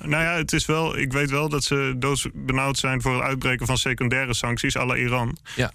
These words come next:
Speaker 1: Dus dat het zo is, iedereen die nog wel zaken doet met de Russische centrale bank komt er vanaf nu ook niet meer in.
Speaker 2: Ja.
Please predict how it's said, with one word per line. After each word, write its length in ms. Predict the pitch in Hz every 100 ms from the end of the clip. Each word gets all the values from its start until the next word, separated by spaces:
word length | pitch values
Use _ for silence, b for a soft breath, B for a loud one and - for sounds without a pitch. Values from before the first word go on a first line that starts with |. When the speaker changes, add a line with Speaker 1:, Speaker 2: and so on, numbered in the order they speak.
| -
Speaker 1:
Dus 160 | 127
dat 140 | - 127
het 120 | 123
zo 120 | 135
is, 240 | 131 127 -
iedereen 420 | 135 135 123 123
die 120 | 123
nog 140 | 127
wel 220 | 117 135 131
zaken 340 | 123 120 123
doet 160 | 127 123
met 160 | 123
de 60 | 123
Russische 380 | 123 - 120 -
centrale 460 | 139 123 123 123
bank 200 | 123 127
komt 180 | 131 123
er 80 | 117
vanaf 200 | 123 113
nu 160 | 123
ook 120 | 123 127
niet 120 | 117
meer 180 | 113 117
in. 140 | 131 -
Speaker 2:
Ja. 140 | 117